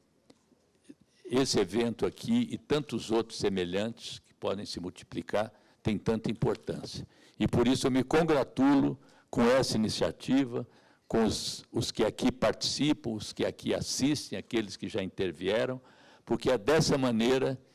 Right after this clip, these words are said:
que nós vamos não só recuperar a democracia, afastar as ameaças de um, de uma ditadura que não apareça com essa condição, mas é ditadura, e poder ter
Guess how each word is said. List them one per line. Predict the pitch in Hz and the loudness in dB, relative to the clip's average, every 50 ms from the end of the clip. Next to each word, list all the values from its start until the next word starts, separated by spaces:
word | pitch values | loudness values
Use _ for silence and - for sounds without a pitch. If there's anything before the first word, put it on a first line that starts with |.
| _ _ _ _ _ - | _ _ _ _ _ -4
que | - 117 | 0 2
nós | 117 120 120 113 - | 4 4 2 2 2
vamos | 131 127 123 123 123 117 - | 2 2 2 2 0 -2 -2
não | 147 151 170 156 | -2 -2 -2 -2
só | - - - 131 123 107 82 - _ _ _ _ _ _ | -2 0 2 2 4 2 0 -2 _ _ _ _ _ _
recuperar | - - 117 113 - 120 113 - - 113 104 104 113 127 | -4 -2 -2 -2 -2 -4 -4 0 0 2 2 2 2 2
a | 135 | 2
democracia, | 127 107 127 110 110 107 - - 90 85 - - - - - 104 117 127 135 131 127 _ _ _ _ _ _ _ _ _ _ _ _ _ | 0 0 0 0 0 0 0 -2 -2 -2 -2 -4 -4 -6 -2 -2 0 0 0 -2 -6 _ _ _ _ _ _ _ _ _ _ _ _ _
afastar | - - - - - 139 120 117 - - - - 151 165 170 165 - | -6 -6 -6 -2 0 0 2 0 0 -2 0 0 2 2 2 0 -2
as | - 131 123 - 135 | -2 -4 0 2 0
ameaças | 127 123 123 117 117 120 127 143 156 139 - - - 104 92 76 - - - - - - - _ _ _ _ _ _ - | 0 0 0 0 0 0 2 2 0 -2 -4 -4 -4 -4 -4 -4 -6 -10 -12 -16 -18 -20 -20 _ _ _ _ _ _ -20
de | - - - 95 110 | -16 -10 -4 0 0
um, | 117 113 113 110 104 98 95 87 82 78 71 - _ - | 2 2 2 0 -2 -4 -4 -6 -8 -10 -12 -14 _ -16
de | - 87 98 | -10 -4 -2
uma | 110 113 104 | -2 -2 -2
ditadura | 95 110 107 - - 113 98 90 82 104 113 120 104 107 | -2 -4 -6 -4 -2 -2 -2 -2 -2 -2 0 0 0 -2
que | - - 120 | -2 -4 -4
não | 113 117 120 | -2 -2 -2
apareça | 117 - - - 101 95 95 104 110 101 - - 104 92 | -2 -2 -2 0 0 0 2 0 -2 -2 -4 -8 -10 -10
com | - - 98 95 | -8 -6 -4 -2
essa | 95 107 107 - 101 90 | -2 -2 -2 -2 -6 -6
condição, | - - 92 85 90 101 120 123 123 | -4 -4 -6 -4 -4 -2 0 0 2
mas | 127 113 95 85 82 | 2 0 -2 0 0
é | 110 120 | 0 0
ditadura, | 123 92 101 95 - - 90 80 76 85 113 135 151 151 151 139 - - - _ _ _ _ _ _ _ _ _ _ | 0 -2 -8 -10 -6 -6 -6 -6 -4 -2 0 0 0 0 -2 -6 -6 -14 -20 _ _ _ _ _ _ _ _ _ _
e | - - | -8 -8
poder | 127 - 165 156 135 117 127 139 135 | -4 0 0 0 2 2 2 0 0
ter | - - - 120 127 135 135 127 - | 0 2 2 4 4 4 2 0 -4